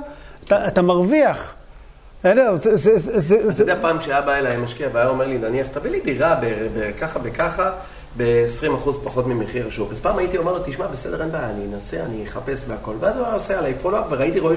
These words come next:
Speaker 2: הייתי רואה שזה לא קורה. שיניתי את התשובה. "בוא נעשה כזה דבר. לך אתה תמצא כזה דבר,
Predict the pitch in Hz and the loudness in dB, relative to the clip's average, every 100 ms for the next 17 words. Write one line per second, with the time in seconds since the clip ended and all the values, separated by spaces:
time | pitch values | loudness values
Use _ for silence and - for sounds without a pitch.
0 | - 165 - 160 165 175 131 113 143 143 | 0 -4 -2 -2 -2 -4 -4 -4 -6 -8
1 | - - - - - - - - 170 202 | -10 -16 -18 -18 -18 -18 -16 -8 -6 -6
2 | - - - 160 131 120 - - - - | -6 -8 -4 -4 -4 -8 -12 -16 -18 -18
3 | - - - - 143 139 135 123 110 107 | -16 -16 -14 -8 -6 -4 -6 -6 -6 -8
4 | 95 - - - - - - - - - | -10 -12 -16 -18 -18 -18 -18 -18 -16 -16
5 | - - 185 196 - 120 - 123 - - | -16 -8 -2 -2 -2 -2 0 0 -2 -8
6 | 117 104 - 135 - - 220 127 120 113 | -8 -6 -2 -2 -2 -8 -8 -4 -4 -2
7 | 147 226 | -2 -2